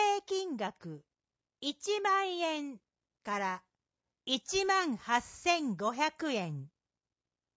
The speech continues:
コースによって助成金額が異なります。基本コース、Aコースの場合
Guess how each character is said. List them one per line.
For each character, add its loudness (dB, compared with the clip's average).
コ 4
ー 2
ス -8
に -4
よ -2
っ -12
て -8
助 2
成 0
金 -4
額 -6
が -8
異 -2
な -2
り -4
ま -8
す。 -20
基 0
本 4
コ 4
ー 0
ス、 -12
A 2
コ 0
ー -4
ス -14
の -2
場 2
合 -2